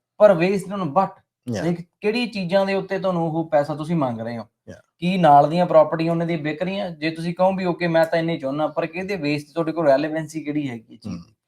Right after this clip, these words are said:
Speaker 1: ਸੋ ਤੁਹਾਨੂੰ ਅੱਜ, ਅ, ਕ੍ਰਿਟੀਕਲ ਹੋ ਕੇ ਸੋਚਣਾ ਪੈਣਾ ਵੀ ਓਕੇ ਠੀਕ ਆ, ਨਹੀਂ ਅੱਜ ਇੱਦਾਂ ਦੇ ਹੈਗੇ ਆ, ਔਰ ਜੇ ਮੈਂ ਹੋਲਡ ਕਰਨਾ ਵੀ ਚਾਹੁੰਦਾ, ਮੈਂ ਹੋਲਡ ਕਿੰਨਾ ਸਮਾਂ ਕਰ ਸਕਦਾ
Speaker 2: ਔਰ
Speaker 1: ਹਾਂ?
Speaker 2: ਬਾਇਰ ਦੇ ਪਰਸਪੈਕਟਿਵ ਵੀ ਦੇਖੋ, ਜੇ ਤੁਹਾਡੇ ਕੋਲ ਕੁਛ ਯੂਨੀਕ ਹੈਗਾ ਵਾ,
Speaker 1: ਜੀ।
Speaker 2: let's say ਕੋਈ ਰੂਰਲ ਪ੍ਰਾਪਰਟੀ ਆ ਜਿਹੜੀ,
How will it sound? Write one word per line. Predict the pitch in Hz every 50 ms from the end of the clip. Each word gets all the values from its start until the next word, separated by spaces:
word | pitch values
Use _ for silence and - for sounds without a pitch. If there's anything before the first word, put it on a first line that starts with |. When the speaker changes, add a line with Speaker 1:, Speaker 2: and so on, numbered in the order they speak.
| _ _ _ _ _ _ _ _
Speaker 1:
ਸੋ | 220 220 233
ਤੁਹਾਨੂੰ | 233 220 202 190 185 196 185 170 165
ਅੱਜ, | 160 156 190
ਅ, | 202 202 - - - 139 139
ਕ੍ਰਿਟੀਕਲ | 139 143 - 180 180 185 214 208 - 202 185
ਹੋ | 175 151 151
ਕੇ | 147 151 185
ਸੋਚਣਾ | 175 - - 170 180 175 - 196 196 190 170
ਪੈਣਾ | 139 135 127 123 135 147
ਵੀ | 147 160 165
ਓਕੇ | 160 147 - 160
ਠੀਕ | 156 - 156 160 151
ਆ, | 165
ਨਹੀਂ | 160 170 170 160
ਅੱਜ | 151 139 156
ਇੱਦਾਂ | 151 139 131 131 135 151 151
ਦੇ | 151 147 135
ਹੈਗੇ | 123 139 156 175
ਆ, | 170
ਔਰ | 175 175 170
ਜੇ | 160 185
ਮੈਂ | 202 208 214
ਹੋਲਡ | 185 151 170 196 208 208
ਕਰਨਾ | 202 - 180 170 170 196 202
ਵੀ | 196 202 190
ਚਾਹੁੰਦਾ, | - 156 151 151 156 147 135 135 _ _ _ _ _ _ _ _ _ _ _
ਮੈਂ | _ 160 170 196 208 202
ਹੋਲਡ | 175 - 160 170 190 208 208 214
ਕਿੰਨਾ | 214 - - 202 202 208 220 214
ਸਮਾਂ | 180 196 190 175 165
ਕਰ | 139 143 127
ਸਕਦਾ | 117 - 120 110 110 110
Speaker 2:
ਔਰ | 220 220
Speaker 1:
ਹਾਂ? | 190
Speaker 2:
ਬਾਇਰ | 185 180 190 208
ਦੇ | 202 226 247
ਪਰਸਪੈਕਟਿਵ | 240 - 196 - - 180 170 - 180
ਵੀ | 170 170 170
ਦੇਖੋ, | 151 151 147 - 175
ਜੇ | 160 160 151
ਤੁਹਾਡੇ | 160 180 156 143 147
ਕੋਲ | 147 156 151
ਕੁਛ | 151 - 156 143 - -
ਯੂਨੀਕ | 139 135 135 135 131 131 127 127 123 - -
ਹੈਗਾ | 101 101 113 107
ਵਾ, | 101 101 87
Speaker 1:
ਜੀ। | - 131
Speaker 2:
let's | 127 - - -
say | 143 127
ਕੋਈ | - 147 135 131
ਰੂਰਲ | 127 139 143 151 151 143
ਪ੍ਰਾਪਰਟੀ | - 139 131 123 - - 123 - - 120
ਆ | 120 123 120
ਜਿਹੜੀ, | 113 117 131 131 135 135 135